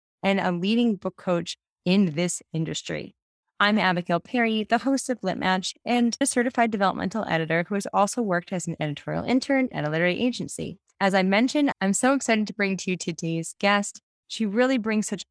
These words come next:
innovative and supportive work to writers, as well as spreading that knowledge to other book coaches. Her name is Jenny Nash, and she is an evangelist for book coaching,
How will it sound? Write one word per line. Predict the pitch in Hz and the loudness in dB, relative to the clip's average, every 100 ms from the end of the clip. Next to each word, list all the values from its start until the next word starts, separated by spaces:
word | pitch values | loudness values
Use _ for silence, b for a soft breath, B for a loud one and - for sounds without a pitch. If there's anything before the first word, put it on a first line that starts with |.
| - | 0
innovative | 240 240 226 226 214 | 2 4 2 2 -2
and | 196 | -4
supportive | 175 196 - - 202 214 | -6 -8 -6 -2 0 -2
work | 185 185 180 - - | 0 0 0 -6 -10
to | - 214 226 202 | -2 0 0 -2
writers, | 175 180 185 208 214 - b b b | 2 4 4 0 -2 -6 b b b
as | 190 190 - | -2 -2 2
well | 202 202 | 2 4
as | 190 | 2
spreading | - - - 208 214 226 | -4 -6 2 2 4 2
that | 202 185 | 2 2
knowledge | 175 175 175 180 175 - | 0 2 4 2 -2 -4
to | - 180 - | -4 -6 0
other | 175 185 208 202 | 4 4 4 0
book | 170 196 | -2 -4
coaches. | - 202 233 220 - | -2 -2 0 -2 -2
Her | - | 2
name | 202 196 185 | 4 4 2
is | 180 | -2
Jenny | 170 - 170 202 | -4 -2 0 2
Nash, | 254 190 226 - - | 4 2 0 -4 -4
and | 202 202 | -2 -2
she | - 220 | 0 -2
is | 220 | 0
an | 190 | 0
evangelist | 170 180 196 208 320 - | 0 0 0 0 -6 -6
for | - 185 | -6 -2
book | 190 190 | -2 -2
coaching, | - 156 - 190 | -2 -4 -2 -2